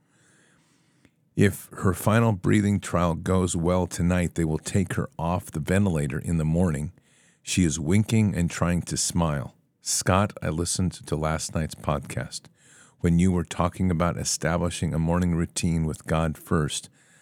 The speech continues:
I knew I had to share it. I spent the last three decades leaving early and coming home late, working all the time,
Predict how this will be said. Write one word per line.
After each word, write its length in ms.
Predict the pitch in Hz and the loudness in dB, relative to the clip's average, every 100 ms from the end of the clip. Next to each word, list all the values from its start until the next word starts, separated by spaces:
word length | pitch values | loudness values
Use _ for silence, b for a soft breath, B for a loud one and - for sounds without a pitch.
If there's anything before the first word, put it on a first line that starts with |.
| b b | b b
I 200 | - 87 | 2 4
knew 440 | 85 98 85 76 - | 4 4 4 0 -6
I 120 | 85 | -6
had 220 | 76 80 78 | -4 -4 -4
to 60 | |
share 300 | - - 73 | -4 0 -2
it. 140 | 64 - - | -2 -8 -2
I 140 | 90 | 0
spent 400 | - - 98 90 | -2 -2 -2 0
the 100 | 85 | -4
last 380 | 80 85 85 - | -2 -2 -4 -2
three 180 | 90 92 | 0 0
decades 720 | 76 87 85 76 67 62 - | 0 -2 -2 -4 -4 -4 -2
leaving 380 | 85 80 80 64 | 0 0 0 -2
early 380 | 85 87 85 87 | 0 0 0 -2
and 220 | 80 78 | -4 -6
coming 320 | - 80 78 | -4 -2 -2
home 320 | - 73 69 | -2 -4 -4
late, 300 | 64 67 - - b b b b b b b b | -6 -8 -12 -20 b b b b b b b b
working 340 | 82 - 90 - | -2 0 -2 0
all 220 | 90 101 | 2 2
the 100 | 101 | 2
time, 480 | - 82 76 76 | 0 -2 -2 -2